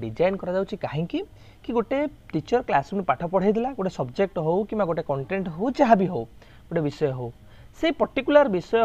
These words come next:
ହଉ, ପର୍ଟିକୁଲାର ସବଜେକ୍ଟ ହଉ, କି ପିଲାଟା କେତେ ଦୂର ସେ ନଲେଜକୁ ଗେନ୍ କଲା, କେତେ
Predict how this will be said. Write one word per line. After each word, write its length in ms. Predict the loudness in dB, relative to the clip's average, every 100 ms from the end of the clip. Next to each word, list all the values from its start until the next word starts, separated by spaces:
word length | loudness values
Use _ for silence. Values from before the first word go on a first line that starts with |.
| 2
ହଉ, 140 | 0 -2
ପର୍ଟିକୁଲାର 360 | -8 -2 0 2
ସବଜେକ୍ଟ 440 | -2 -4 -2 -2 -2
ହଉ, 200 | 0 0 0 -10 -12 -6
କି 80 | -4
ପିଲାଟା 320 | -2 0 0 -2 -4
କେତେ 260 | -4 -2 0
ଦୂର 120 | 0 0
ସେ 80 | 0
ନଲେଜକୁ 520 | 2 2 2 0 -2 -2 -4 -10 -4 4
ଗେନ୍ 240 | 4 4 0
କଲା, 180 | -2 0 -2
କେତେ 240 | 0 0